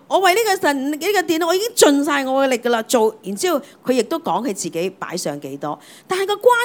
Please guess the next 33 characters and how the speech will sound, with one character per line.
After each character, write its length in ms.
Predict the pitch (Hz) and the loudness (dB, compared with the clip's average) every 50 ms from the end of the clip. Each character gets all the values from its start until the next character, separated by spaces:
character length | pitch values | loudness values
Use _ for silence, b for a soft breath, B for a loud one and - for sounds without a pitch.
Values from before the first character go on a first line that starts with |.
| 480 427 | -2 0
鍵 160 | 359 294 285 | 0 0 0
就 100 | 269 285 | 0 -2
係 60 | 247 | -2
因 160 | 247 294 370 370 | -2 -2 -2 -2
為 80 | 320 | -2
我 100 | 233 208 | -2 -2
心 300 | 226 - - 294 302 302 | -2 -2 -2 0 0 0
中 160 | 294 294 277 | 0 0 -2
愛 300 | 277 - 208 202 196 190 | 0 0 0 2 2 0
慕 280 | 190 196 185 170 160 160 147 | 0 0 0 0 0 -2 -2
我 80 | 160 170 | -4 -6
神 180 | 175 - 170 139 127 | -6 -6 -12 -12 -12
嘅 80 | 151 160 | -12 -12
殿。 220 | 160 - 151 135 131 B B B B B B B | -12 -12 -14 -14 -16 B B B B B B B
即 100 | - - 587 | 2 4 4
係 100 | 554 - | 4 4
作 140 | - 392 320 | 2 2 4
為 160 | 302 262 339 | 4 4 4
一 40 | 427 | 4
個 120 | 427 370 | 2 0
領 280 | 320 269 240 254 285 294 | 0 0 -2 -2 -4 -2
袖， 200 | 339 240 233 233 | -2 -4 -2 0
你 120 | 233 254 | 0 0
要 120 | 285 311 | 0 -2
講 300 | 294 - - 180 165 214 285 | -4 -4 -4 -4 -2 -4 -4
出 120 | - 359 | -4 -4
你 100 | 294 226 | -4 -4
心 260 | 220 - 269 247 247 | -2 -4 -4 -4 -2
中 200 | 247 262 240 240 | -2 -2 -4 -2
嘅 120 | 233 220 185 | -4 -6 -4
情 440 | 180 - - 170 139 135 131 135 131 _ | -4 -6 -8 -8 -10 -12 -14 -16 -14 _
感 100 | - 131 127 135 160 196 | -12 -12 -10 -10 -8 -10
啊！ 100 | 185 151 | -10 -12